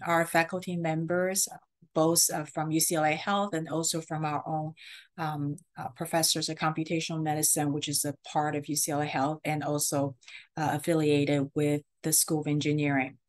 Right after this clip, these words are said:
So we're very proud of the test, which has really helped our faculty, students, and staff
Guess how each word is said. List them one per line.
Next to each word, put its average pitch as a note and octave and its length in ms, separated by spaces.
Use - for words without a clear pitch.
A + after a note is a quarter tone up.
So E3+ 180
we're D#3+ 160
very F3 360
proud F3 500
of E3+ 100
the E3 140
test, D3+ 340
which D#3+ 160
has D#3+ 220
really E3+ 360
helped E3 380
our D#3 200
faculty, D#3+ 580
students, D3+ 440
and D3+ 120
staff C#3+ 400